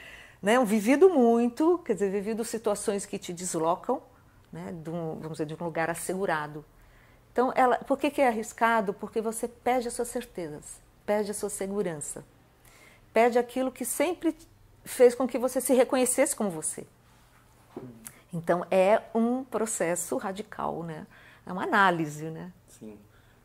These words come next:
Speaker 2: E se você fosse falar sobre o livro, resumir um pouco o livro, pra quem nunca teve contato com nada da Clarice, você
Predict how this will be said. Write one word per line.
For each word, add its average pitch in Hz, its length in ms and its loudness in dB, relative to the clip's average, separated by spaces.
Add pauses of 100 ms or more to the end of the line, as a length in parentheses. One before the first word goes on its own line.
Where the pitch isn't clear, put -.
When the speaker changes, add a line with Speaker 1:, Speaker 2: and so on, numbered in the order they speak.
(200)
Speaker 2:
E 120 400 -10
se 127 120 -12
você 127 200 -6
fosse 143 320 -8
falar 123 400 0
sobre 123 280 -10
o 123 60 -6
livro, 117 540 -10
resumir 131 440 -6
um 127 60 -8
pouco 120 400 -10
o 110 80 -10
livro, 113 280 -12
pra 113 140 -6
quem 123 240 -12
nunca 123 580 -12
teve 127 200 -12
contato 117 480 -8
com 117 100 -12
nada 120 200 -6
da 117 100 -6
Clarice, 110 520 -10
você 110 400 -14